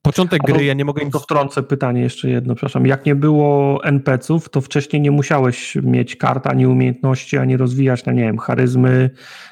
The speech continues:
Speaker 2: e, handlowania, uroków
Speaker 1: Tak.
Speaker 2: i tak dalej. A teraz jak się pojawiają, to razem z tym się pojawiły nowe, nowe karty?
Speaker 1: E, nie.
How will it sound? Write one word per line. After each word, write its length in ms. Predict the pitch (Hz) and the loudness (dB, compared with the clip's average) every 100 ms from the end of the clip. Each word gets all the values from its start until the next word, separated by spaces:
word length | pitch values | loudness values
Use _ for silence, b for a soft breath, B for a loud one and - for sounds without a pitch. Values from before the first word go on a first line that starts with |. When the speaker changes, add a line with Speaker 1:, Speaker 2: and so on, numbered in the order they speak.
| B - | B -2
Speaker 2:
e, 920 | 120 120 120 120 120 120 120 120 120 | 0 0 0 0 0 0 0 0 -2
handlowania, 1400 | - 135 127 123 131 131 127 127 127 127 127 127 127 - | -2 0 2 2 0 2 2 2 0 0 0 0 0 0
uroków 580 | 139 131 131 - 135 127 | 2 2 -2 -6 -10 -8
Speaker 1:
Tak. 100 | 139 | -6
Speaker 2:
i 40 | |
tak 200 | 135 127 | -4 -2
dalej. 220 | 135 131 | 0 0
A 60 | 127 | 0
teraz 240 | 139 131 | -2 -2
jak 100 | 139 | -4
się 140 | - 131 | -4 -2
pojawiają, 460 | 139 131 135 131 | 0 0 2 0
to 80 | 131 | 0
razem 260 | 135 131 123 | -2 -2 -2
z 40 | |
tym 100 | 135 | 0
się 100 | 131 | 0
pojawiły 380 | 135 127 131 131 | -2 -2 0 2
nowe, 440 | 127 127 127 131 | 2 0 -2 -2
nowe 260 | 131 131 131 | -2 -2 -4
karty? 460 | - 123 131 240 277 b b b b b b _ - | -4 -4 -2 -4 -4 b b b b b b _ -8
Speaker 1:
E, 440 | 113 113 110 110 | -2 0 2 0
nie. 260 | 110 131 90 | 0 -2 -2